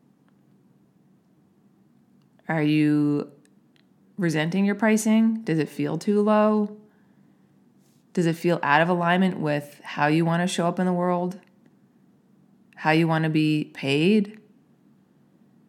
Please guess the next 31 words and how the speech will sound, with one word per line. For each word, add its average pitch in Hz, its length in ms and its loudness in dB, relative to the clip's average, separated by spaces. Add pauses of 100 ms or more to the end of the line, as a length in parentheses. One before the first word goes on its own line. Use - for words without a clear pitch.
(2500)
Take 214 160 2
a - 20 4
moment 240 280 2
just 160 120 -6
to 160 60 -10
feel 175 240 -2
into 147 160 -6
that. - 260 -14 (3250)
And 180 100 0
now 233 140 6
take 311 180 2
a 294 60 2
moment 165 720 0 (1500)
to 202 120 2
envision, 202 540 4
and 185 140 2
I'm 165 80 0
not 185 200 0
saying 247 220 2
you 277 120 2
have 240 220 -2
to 247 80 -2
do 226 140 4
this, - 300 -6
we're 160 100 -2
just 180 180 -2
playing 220 460 2
with 202 140 0
the 196 140 0
energy 170 360 0
here - 320 -6